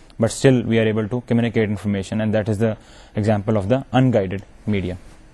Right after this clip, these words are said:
The second, uh, part that we went through is we started the study of the guided media۔ اب گائیڈڈ میڈیا کی تین میجر ٹائپس ہیں جو کہ ہمارے ڈیٹا کمیونیکیشن میں، uh, they are, they are being vastly used۔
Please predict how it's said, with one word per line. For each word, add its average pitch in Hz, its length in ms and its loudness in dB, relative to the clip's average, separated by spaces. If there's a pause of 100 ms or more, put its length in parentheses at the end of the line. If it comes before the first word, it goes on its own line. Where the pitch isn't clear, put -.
(580)
The 131 160 6
second, 175 240 6
uh, 123 340 0 (100)
part 127 200 6
that 131 140 0
we 131 160 0
went 127 180 -2
through 131 160 0 (140)
is 117 220 -6
we 113 160 2
started 123 360 6
the 123 180 2
study 127 300 4
of 110 260 -2
the 147 60 2 (200)
guided 120 280 4 (420)
media۔ 101 300 -2 (280)
اب 107 220 0
گائیڈڈ 131 260 4
میڈیا 139 300 0
کی 131 220 -2 (440)
تین 143 300 4
میجر 127 200 2
ٹائپس 117 400 0
ہیں 110 180 0
جو 113 120 0
کہ 117 100 -2
ہمارے 107 360 2 (380)
ڈیٹا 123 200 2
کمیونیکیشن 117 540 2
میں، 110 200 0
uh, - 100 -10
they 104 360 0
are, 110 60 2
they 104 380 2
are 101 120 0
being 110 180 0
vastly 117 400 2 (260)
used۔ 117 320 -2